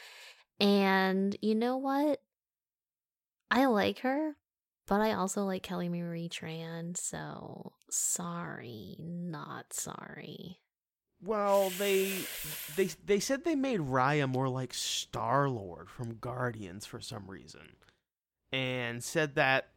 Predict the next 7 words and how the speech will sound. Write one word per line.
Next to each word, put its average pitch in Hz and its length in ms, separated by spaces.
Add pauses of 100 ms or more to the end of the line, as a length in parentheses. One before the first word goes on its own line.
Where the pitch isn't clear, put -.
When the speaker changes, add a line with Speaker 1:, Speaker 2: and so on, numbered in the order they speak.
Speaker 2:
they 139 160
liked 143 280
Rose 135 380
from 139 160
Star 127 380
Wars, 120 800 (1000)
uh, 117 600